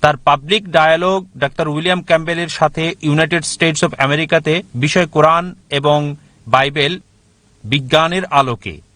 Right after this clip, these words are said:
শিকাগোতে অনুষ্ঠিত হয়েছিল ইউনাইটেড স্টেটস অফ আমেরিকাতে দুহাজার সালের এপ্রিলে। আর আল্লাহর অশেষ দয়ায় অসাধারণ সফল হয়েছিলেন। শেখ আহমদ দিদাত ইসলাম এবং তুলনামূলক ধর্মতত্ত্বের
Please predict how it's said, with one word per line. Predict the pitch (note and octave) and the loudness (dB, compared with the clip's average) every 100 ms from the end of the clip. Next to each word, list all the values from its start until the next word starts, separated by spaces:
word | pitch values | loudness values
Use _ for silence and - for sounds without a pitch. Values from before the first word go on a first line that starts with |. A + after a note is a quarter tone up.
| _ | _
শিকাগোতে | - D#3+ D3+ F#3 F#3 F#3+ G3+ | -2 0 4 2 2 -2 -2
অনুষ্ঠিত | G3+ D#3+ F3 - F#3+ | -2 -4 -4 -4 0
হয়েছিল | F#3+ F3 F3+ - F3+ | 2 2 0 0 2
ইউনাইটেড | F3+ E3+ D#3 F3 E3 F3+ | 2 2 2 2 2 0
স্টেটস | - - E3 - | -2 -2 -2 0
অফ | F3 - | -2 0
আমেরিকাতে | C#3 E3+ F#3+ F#3 D3+ D3 D#3 | 0 2 0 0 0 0 -6
দুহাজার | C#3 C#3 D#3 F3 | -2 0 0 0
সালের | E3+ - D#3+ E3 - | -2 0 0 -2 -4
এপ্রিলে। | E3 - E3 B2 E3+ A3+ _ _ | -4 0 0 2 0 -4 _ _
আর | C3+ C3+ C3+ | 2 2 0
আল্লাহর | D3 C#3+ D3+ E3+ F#3 | -4 -4 2 4 4
অশেষ | F3+ D3+ G3+ F#3+ C#3 | 0 -4 -2 -4 0
দয়ায় | C3+ C#3 C#3+ F#3+ - _ _ _ - | 2 4 2 0 -4 _ _ _ 0
অসাধারণ | D3 - F#3 F3+ F#3+ G3 | 2 2 0 2 0 0
সফল | - D3 A#3 A3 | 0 2 2 2
হয়েছিলেন। | E3+ A#2 G#2+ F2+ D2+ _ _ _ _ _ _ _ _ | 2 0 -4 -6 -8 _ _ _ _ _ _ _ _
শেখ | - - F3 - | -2 0 0 0
আহমদ | D3+ E3 G#3 G#3+ | 0 0 0 -2
দিদাত | D#3+ D3+ C#3 F#3 - _ _ _ _ _ _ _ _ _ _ - | 0 2 4 2 -2 _ _ _ _ _ _ _ _ _ _ -8
ইসলাম | D#3+ - G3 G3+ G#3 G#3 | -6 -2 2 2 2 -2
এবং | F3 F3+ F#3+ F#3+ - | -2 0 0 -2 -4
তুলনামূলক | E3+ F3 F#3 F#3+ F#3+ G3 G3 | 0 2 4 4 4 4 2
ধর্মতত্ত্বের | C#3+ C#3+ D#3+ F3 F#3 - F#3 F#3 | 0 0 0 -4 -8 -6 -4 -2